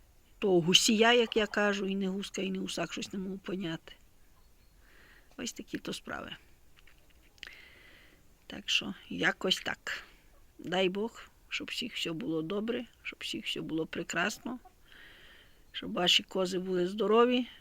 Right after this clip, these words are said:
гарно котилися вам і давали гарні надої. А я йду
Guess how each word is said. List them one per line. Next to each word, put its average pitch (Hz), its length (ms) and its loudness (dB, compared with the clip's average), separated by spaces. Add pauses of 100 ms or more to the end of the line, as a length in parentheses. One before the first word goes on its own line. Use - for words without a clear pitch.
(680)
гарно 180 520 -4 (1900)
котилися 277 640 8
вам 233 280 6
і 185 100 -6
давали 214 380 2
гарні 190 420 2
надої. 165 580 -4 (1080)
А - 120 -6
я 202 140 -6
йду 202 340 -8